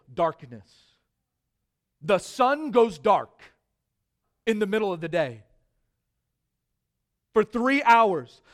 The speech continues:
the most important three-hour period in the history of the world,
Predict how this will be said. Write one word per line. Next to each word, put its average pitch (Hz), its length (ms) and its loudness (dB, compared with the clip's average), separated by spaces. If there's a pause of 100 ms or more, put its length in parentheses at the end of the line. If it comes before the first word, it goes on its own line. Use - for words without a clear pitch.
the 226 100 4
most 240 440 2
important 247 680 -2
three-hour 262 1040 2
period 262 540 -4 (140)
in 220 120 0
the 202 80 -4
history 262 720 -6 (160)
of 196 100 -4
the 208 120 4
world, 202 540 6